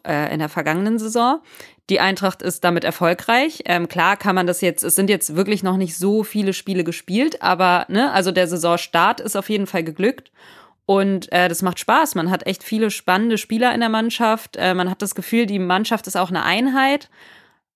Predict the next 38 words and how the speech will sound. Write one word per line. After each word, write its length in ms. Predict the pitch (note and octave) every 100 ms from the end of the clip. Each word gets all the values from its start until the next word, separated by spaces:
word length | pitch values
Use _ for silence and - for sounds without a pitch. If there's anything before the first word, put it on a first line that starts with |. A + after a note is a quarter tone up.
| _ _ _ -
Und 280 | G3+ G3+
alles 260 | - G3 B3
in 100 | A#3
allem 360 | - F#3 B3 B3
macht's 260 | B3 -
aktuell 460 | - - B3+ B3 B3
sehr, 160 | A#3
sehr 100 | A3+
viel 160 | A#3 B3
Spaß. 380 | - A#3+ C4 F#3
Und 60 |
dann 100 | F3
steht 240 | F3 F#3+ F#3
man 160 | F#3+
halt 160 | F#3 -
auf 100 | F3+
Tabellenplatz 640 | - F3 F#3 G3 F#3 -
zwei, 380 | - - D#3+ G#3+
spielt 280 | - G#3 G3+
am 140 | F#3
Wochenende 380 | F#3 G#3 G3 G3
gegen 180 | F3+ F3+
die 80 | E3+
Bayern 340 | E3 F3 G#3
und 160 | F#3+ F#3+
kann 440 | - F#3+ G#3 G3+ -
mit 200 | F#3+ G3
einem 160 | F#3+
Sieg, 420 | D#3+ F#3+ B3 B3+ -
also, 360 | F3 E3 D#3+ -
ne, 220 | F#3+ A#3+
man 240 | E3+ E3
will 120 | F3
ja 120 | G3 F#3
jetzt 240 | F3 E3+
nicht 240 | F3 E3
träumen, 400 | - E3 F#3+ A#3+
aber 380 | A3 F3+ F3 F3